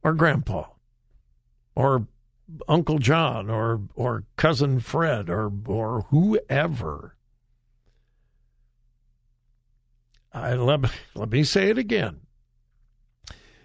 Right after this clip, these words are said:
This covid thing is serious. It should not be taken lightly. But there are many who have a deep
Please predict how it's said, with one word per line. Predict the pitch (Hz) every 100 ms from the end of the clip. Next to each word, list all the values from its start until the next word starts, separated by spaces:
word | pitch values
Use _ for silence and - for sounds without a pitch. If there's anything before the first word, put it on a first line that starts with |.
| _ -
This | 120
covid | - 170 202 180
thing | 185 180
is | 175
serious. | - 127 95 92 - - - - _ _ _ _ _ _ _ _ _ _ _ _ _ _ _
It | 131 120
should | 127 95
not | 90 -
be | 147
taken | 156 170 180 226
lightly. | 220 233 - - 76 - _ _ _ _ _ _ _ _ _ _ _ _ _ _ _ _ _ _ _ _ _ _ _ _ _ _ _ _ _
But | 131 131 135
there | 147 143 -
are | 113 120
many | 113 117 139 175 208 226 247 - _ _ _ _ _ _
who | - 135
have | 110 135 120
a | 120
deep | 113 143 160 208 -